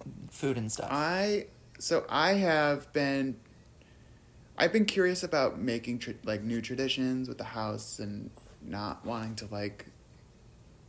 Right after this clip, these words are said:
Speaker 2: uh, continue traditions that I don't feel
Speaker 1: Mm-hmm.
Speaker 2: connected to or don't want
Speaker 1: Mm-hmm.
Speaker 2: to be connected to. Um, but this, the, the tradition of cookie, cookie giving for Christmas, I, I'm,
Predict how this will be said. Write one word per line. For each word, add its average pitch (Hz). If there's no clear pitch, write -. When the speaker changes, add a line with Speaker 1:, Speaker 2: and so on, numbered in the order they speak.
Speaker 2:
uh, 67
continue 135
traditions 131
that -
I 117
don't 127
feel 120
Speaker 1:
Mm-hmm. 123
Speaker 2:
connected 127
to 135
or 107
don't 120
want 120
Speaker 1:
Mm-hmm. 123
Speaker 2:
to -
be 151
connected 151
to. 170
Um, 139
but 123
this, -
the, 147
the 160
tradition 165
of -
cookie, 175
cookie 220
giving 117
for 113
Christmas, 113
I, -
I'm, 107